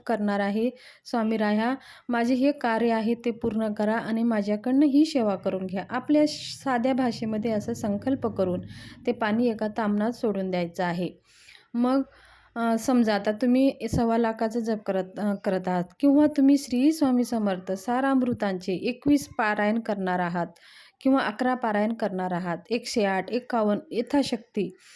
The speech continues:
तुम्हाला जर इच्छा असेल तर एकशे आठ पारायण करून पहा. तुमच्या जीवनातले कितीही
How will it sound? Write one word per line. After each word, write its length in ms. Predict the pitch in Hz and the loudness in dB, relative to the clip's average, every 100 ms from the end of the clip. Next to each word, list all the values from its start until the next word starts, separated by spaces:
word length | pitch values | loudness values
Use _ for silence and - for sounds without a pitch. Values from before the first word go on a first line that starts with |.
| - - _ | -20 -20 _
तुम्हाला 320 | 247 240 240 247 | 0 2 4 2
जर 180 | 247 | 2
इच्छा 340 | 220 220 - 226 | 0 -4 -2 0
असेल 400 | 190 208 180 185 | 0 -2 -4 -2
तर 80 | 202 | -2
एकशे 320 | 247 - 262 | -2 -2 0
आठ 300 | 208 269 - | 0 -2 -2
पारायण 320 | 233 220 226 | 0 2 0
करून 280 | 226 226 220 | -2 -2 -2
पहा. 340 | 220 208 247 | -2 -2 -2
तुमच्या 400 | 262 240 220 233 | -2 -2 -2 -2
जीवनातले 680 | 220 214 214 214 214 214 233 | -4 -4 -2 0 -2 -4 -6
कितीही 1040 | 233 233 - _ - 277 285 269 302 320 | -4 -8 -10 _ 2 4 4 4 4 6